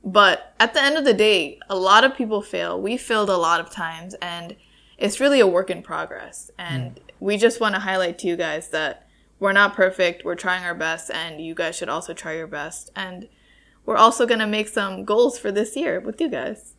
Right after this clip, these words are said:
Speaker 2: Damn, you, you sound like me.
Speaker 1: How?
Speaker 2: Saying all the, all the, you know, people, people get success in one day, but we keep working.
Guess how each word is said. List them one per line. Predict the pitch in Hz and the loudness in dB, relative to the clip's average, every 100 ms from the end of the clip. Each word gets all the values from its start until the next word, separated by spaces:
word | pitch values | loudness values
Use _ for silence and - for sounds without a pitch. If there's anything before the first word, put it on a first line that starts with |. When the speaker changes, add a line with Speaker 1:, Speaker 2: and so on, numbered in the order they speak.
| _ _ | _ _
Speaker 2:
Damn, | 151 135 135 | -2 -2 -2
you, | 143 | -4
you | 156 151 | -4 -4
sound | - 156 131 | -2 -2 -2
like | 123 | -4
me. | 131 165 170 _ _ _ _ _ _ _ _ _ _ _ | -4 -4 -6 _ _ _ _ _ _ _ _ _ _ _
Speaker 1:
How? | - 175 196 - _ _ _ | -10 -10 -10 -16 _ _ _
Speaker 2:
Saying | - - 139 135 | -14 -4 -2 0
all | 135 | -2
the, | 131 135 127 127 - _ _ _ _ _ _ | 0 2 0 -2 -8 _ _ _ _ _ _
all | 131 | -2
the, | 127 127 123 120 | 0 0 0 -4
you | 107 143 | -6 -6
know, | 123 120 123 - | -4 -6 -8 -14
people, | - 143 139 127 123 123 | -6 -4 0 0 0 -2
people | 135 127 | -6 -4
get | 123 123 | -2 -2
success | - 131 139 127 - | -4 -4 -2 0 -2
in | 123 | -4
one | 123 127 | -2 2
day, | 135 147 147 - _ _ _ _ _ _ _ _ _ _ | 4 2 0 -8 _ _ _ _ _ _ _ _ _ _
but | 131 | -4
we | 127 | -4
keep | 123 135 - | -4 -4 2
working. | 147 156 143 135 | 2 2 -2 -4